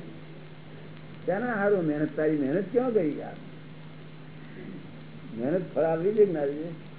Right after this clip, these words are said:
કોણ તો મતભેદ ઘટવો જોઈએ, નબળે ક્રોધમાન ના એ લોકો ઘટવી જોઈએ. ના ઘટી તો તારું માન્યતા રોંગ છે, તારે ખોટું માની બેઠો તારા મનમાં. શું છે?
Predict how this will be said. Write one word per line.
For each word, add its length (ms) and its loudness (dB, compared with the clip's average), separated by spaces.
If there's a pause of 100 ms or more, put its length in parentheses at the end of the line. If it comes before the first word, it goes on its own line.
(1500)
કોણ 100 -2
તો 120 4
મતભેદ 400 6
ઘટવો 340 8
જોઈએ, 460 8 (320)
નબળે 360 10
ક્રોધમાન 500 4
ના 120 -2
એ 120 2
લોકો 260 2
ઘટવી 200 -4
જોઈએ. 360 4 (380)
ના 200 2
ઘટી 260 2
તો 120 -2
તારું 300 2 (380)
માન્યતા 480 2
રોંગ 400 2
છે, 280 0
તારે 140 2
ખોટું 360 2
માની 240 4
બેઠો 320 6
તારા 200 0
મનમાં. 420 -8
શું 200 0
છે? 140 2